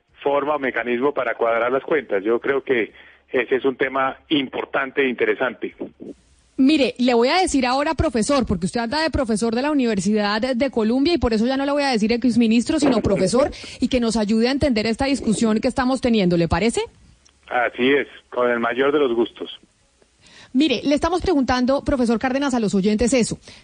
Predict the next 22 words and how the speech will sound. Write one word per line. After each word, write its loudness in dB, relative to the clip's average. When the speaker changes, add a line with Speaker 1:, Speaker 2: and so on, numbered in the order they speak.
Speaker 2:
¿Qué -2
preferirían? 2
Nos 4
dice 2
el, 2
el 0
gobierno 0
colombiano 0
actual, -2
nos 0
dice, 0
"Oiga, 0
no 0
hay 0
plata, -2
necesitamos -4
plata -2
para 0
poder 0
cubrir 0
este 0
hueco". 0